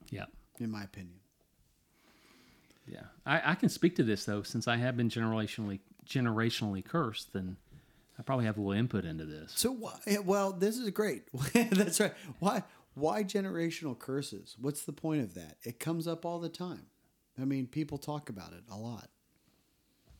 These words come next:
Speaker 1: Yeah, so I was, whenever I, um,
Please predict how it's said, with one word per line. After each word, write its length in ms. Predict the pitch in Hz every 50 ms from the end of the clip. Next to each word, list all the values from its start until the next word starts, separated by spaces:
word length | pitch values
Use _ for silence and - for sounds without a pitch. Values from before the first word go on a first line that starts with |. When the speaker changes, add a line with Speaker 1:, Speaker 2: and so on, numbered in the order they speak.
| - _ _ _ _ _ _ _ - - _ _ _ _ _ _ _ _ _ _ _ _ _ _ _ - - - - - - - - _ -
Speaker 1:
Yeah, 220 | 190 151 120 110
so 160 | 107 - 135
I 100 | 127 139
was, 160 | 147 139 110 113
whenever 560 | - 95 110 113 117 120 123 127 123 117 113
I, 520 | 123 110 107 110 110 107 104 104 104 104 92
um, 440 | 110 107 107 104 104 104 101 101 -